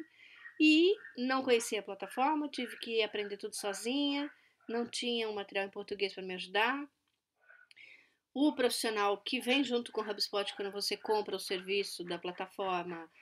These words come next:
é, no caso, o que atendeu a gente na empresa que eu trabalhava, eh,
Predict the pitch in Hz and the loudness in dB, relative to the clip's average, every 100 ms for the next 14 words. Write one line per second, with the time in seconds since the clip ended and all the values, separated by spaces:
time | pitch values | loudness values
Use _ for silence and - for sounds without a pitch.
0 | - - 190 190 180 170 165 160 151 143 | -20 -12 -6 -4 -4 -4 -6 -6 -8 -12
1 | - - 208 208 - 190 180 175 - 175 | -20 -14 -8 -8 -4 -2 -2 -4 -8 -8
2 | 160 151 - - - - _ _ - _ | -8 -10 -16 -20 -20 -20 _ _ -20 _
3 | _ _ _ _ _ _ - 196 185 202 | _ _ _ _ _ _ -14 -14 -8 -8
4 | 190 196 196 190 175 170 185 180 - 170 | -6 -6 -4 -4 -4 -6 -8 -8 -10 -10
5 | 180 175 175 170 175 170 170 165 156 165 | -8 -10 -10 -12 -8 -6 -4 -4 -4 -8
6 | 156 - - - - - - 190 | -12 -14 -20 -20 -20 -20 -12 -10